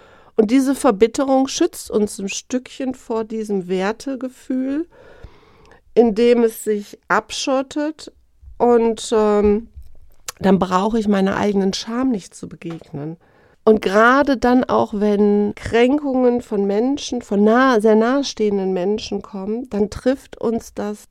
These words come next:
bis ins Knochenmark, weil unser Gefühl von Zugehörigkeit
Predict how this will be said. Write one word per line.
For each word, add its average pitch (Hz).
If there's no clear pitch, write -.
bis 233
ins 240
Knochenmark, 220
weil 214
unser 202
Gefühl 254
von 185
Zugehörigkeit 185